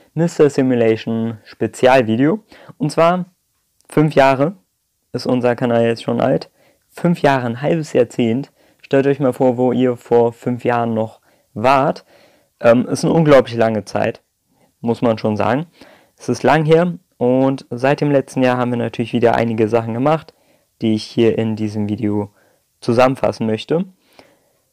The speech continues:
Eine der größten Sachen ist mein Zweitkanal.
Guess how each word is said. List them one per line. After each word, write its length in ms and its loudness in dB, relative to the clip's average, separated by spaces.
Eine 260 2
der 140 2
größten 400 -2
Sachen 400 -2
ist 380 -4
mein 380 -2
Zweitkanal. 680 2